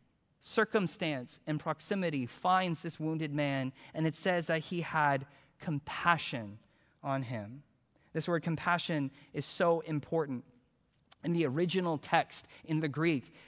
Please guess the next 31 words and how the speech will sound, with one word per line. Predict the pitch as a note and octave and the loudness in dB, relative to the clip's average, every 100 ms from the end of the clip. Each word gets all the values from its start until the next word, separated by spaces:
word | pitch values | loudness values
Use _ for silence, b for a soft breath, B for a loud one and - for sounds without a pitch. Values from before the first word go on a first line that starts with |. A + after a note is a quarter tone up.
| B | B
the | D3 | 0
word | D#3 E3+ | 2 2
compassion | - D#3+ - F#3 F3 F#3 | 2 0 4 4 4 0
is | E3 D3+ | 0 0
this | F#3 D#3+ | 0 0
word, | D#3+ E3+ E3 C#3+ B2+ b b - | 4 6 8 6 0 b b -8
splagchnizomai. | - - - F#3+ F#3 F#3+ - F#3+ D#3+ F3 G3 F3 F3 D#3+ C3 G#2+ C3+ - _ _ _ - | -4 -4 2 8 8 8 6 4 6 4 4 6 8 8 6 2 -8 -20 _ _ _ 0
So | F#3 | 4
if | F3+ F#3+ | 4 4
you | |
want | G3+ G#3 G#3 | 8 8 6
to | G3+ | 2
impress | F#3+ - A#3 - | 2 8 8 8
your | G#3+ | 4
friends | - A#3 A3 F3 D3 B - | 8 10 10 8 2 B 2
at | F3 | 4
the | G3 | 6
next | G3+ G#3 | 6 4
dinner | - A3 G#3 | 6 6 6
party | A3 G#3 | 6 4
you | G3 F#3 | 4 4
go | G#3 G#3 | 4 4
to | G#3 | 2
in | E3+ | 0
twenty | D#3 F#3+ | 2 0
twenty-five, | F#3 G3 F#3 G#3 F#3+ E3 | 0 0 4 8 8 8
you | E3+ | 4
can | G3 | 2
use | F3+ G3+ - | 2 2 4
the | G3+ | 6
word | G3+ F#3+ D#3 C#3+ | 8 8 8 4